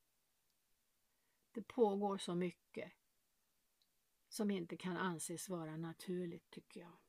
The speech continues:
Men vad jag tycker,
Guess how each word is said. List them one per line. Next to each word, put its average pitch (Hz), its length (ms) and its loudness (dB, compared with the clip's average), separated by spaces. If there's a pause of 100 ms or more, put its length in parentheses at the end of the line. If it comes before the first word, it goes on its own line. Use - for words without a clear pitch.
(4000)
Men 254 220 4
vad 247 160 8
jag 185 260 6
tycker, 175 640 -4